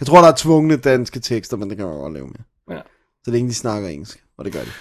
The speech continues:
Speaker 2: Alright, det er en, vi skal
Speaker 1: Men,
Speaker 2: tage.
Speaker 1: øh,
Speaker 2: Men, øh, men
Speaker 1: Road
Speaker 2: vejen
Speaker 1: to
Speaker 2: til
Speaker 1: El Dorado
Speaker 2: Ja.
Speaker 1: er, er... Altså... Jeg vil ikke fraråde en at se den, men man skal virkelig have en lyst til at se den, vil jeg sige,
Speaker 2: Ja.
Speaker 1: for at kaste
Speaker 2: For
Speaker 1: over.
Speaker 2: completists, er det ikke det, man siger?
Speaker 1: Jo.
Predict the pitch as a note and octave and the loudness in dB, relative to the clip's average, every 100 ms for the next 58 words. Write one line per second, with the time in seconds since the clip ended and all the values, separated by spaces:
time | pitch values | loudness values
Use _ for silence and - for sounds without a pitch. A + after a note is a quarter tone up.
0 | - G#3 A3 A#3 - - A#3 A#3 G#3+ F#3+ | 2 6 6 4 -2 -2 2 2 6 8
1 | G3 F#3 E3+ A3+ G#3+ G#3 G#3 A3 G#3 G#3+ | 10 10 8 8 8 8 8 8 10 10
2 | A#3+ D4+ C4 A3 G3 F#3+ F3+ F3 G3 G3+ | 10 8 8 10 10 10 10 10 10 10
3 | F3+ E3+ D#3+ D#3 D3 D3+ D3+ D3 C#3 - | 8 6 4 2 0 0 4 4 2 -4
4 | _ _ - - - - - _ _ _ | _ _ -20 -20 -20 -20 -20 _ _ _
5 | - - - - - - _ _ _ _ | -8 -8 -8 -14 -20 -20 _ _ _ _
6 | _ _ _ _ _ - C3 D#3 F3+ D3+ | _ _ _ _ _ -10 -4 4 4 4
7 | C#3+ - C#3+ C3+ D#3+ E3 C3+ B2+ B2 A#2 | 0 -2 4 6 8 8 6 4 0 -2
8 | B2 A#2 A#2+ A#2+ A#2+ B2+ - D3+ D3+ C#3 | -4 -2 -6 -6 -4 -4 -2 2 4 2
9 | C#3 C#3 C3+ D#3 - C3 G#2 G#2+ E2 E2+ | 0 0 2 2 2 -2 -2 -4 -8 -10
10 | D#2 D2+ - C#2+ F#2 - - - G2+ G2 | -14 -14 -14 -14 -16 -18 -18 -10 -6 -6
11 | - G#2 - - - E3 - G3 G3 - | -6 -8 -8 -12 -6 -6 -4 -4 -4 -6
12 | - - F#3+ F3+ F#3 F#3+ F3+ - A#2 | -12 -12 -8 -8 -6 -6 -6 -4 -6